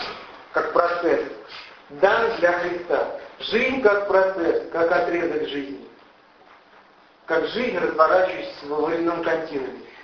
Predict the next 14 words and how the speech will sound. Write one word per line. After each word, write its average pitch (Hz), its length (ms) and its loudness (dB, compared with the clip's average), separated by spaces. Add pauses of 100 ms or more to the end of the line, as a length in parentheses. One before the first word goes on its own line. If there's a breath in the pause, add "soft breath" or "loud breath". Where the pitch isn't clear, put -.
(100)
Существительно 185 600 -6
не 156 140 -4
передаст 170 500 2
это 127 160 -8
значение. 135 540 -6 (960 loud breath)
Но 208 320 8
он 208 200 2 (200)
говорит, 196 500 4
для 190 140 6
меня 208 360 6 (280)
проживание 185 1400 4 (120)
на 160 160 2
этой 165 340 2
земле 196 640 2